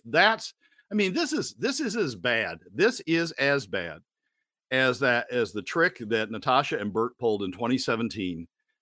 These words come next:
to restate the footnote that previously said, uh, "P F Ds are designated funds," to take that footnote out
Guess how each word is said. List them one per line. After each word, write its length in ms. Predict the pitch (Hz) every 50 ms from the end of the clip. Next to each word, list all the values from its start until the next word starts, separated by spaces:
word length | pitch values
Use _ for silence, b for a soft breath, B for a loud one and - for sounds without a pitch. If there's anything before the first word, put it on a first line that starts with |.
| _ _ -
to 100 | - 127
restate 880 | 110 101 104 117 131 160 185 196 175 - - - 143 127 131 127 123 -
the 80 | - 110
footnote 560 | - 196 175 - 110 107 92 80 80 - - _ _ _ _ _ _ _ _ _ -
that 140 | 107 98 -
previously 720 | - - 170 196 185 175 185 170 147 - - 139 131 127
said, 560 | 123 - - 127 120 117 110 110 110 104 104 - _ _ _ _ _ _ _ _ -
uh, 380 | 107 107 101 98 98 95 95 90 - -
"P 160 | - 170 170
F 100 | 160 -
Ds 400 | - 135 131 127 127 123 113 -
are 240 | - - 113 110 107
designated 880 | 104 90 113 127 139 147 147 156 139 123 110 123 120 120 113 117 110 98
funds," 580 | - 127 110 98 90 82 71 65 - - - _ _ -
to 120 | - 104
take 280 | - - 143 151 165 -
that 220 | - 147 143 - -
footnote 440 | - 156 - - 120 127 120 113 113
out 240 | 110 110 104 95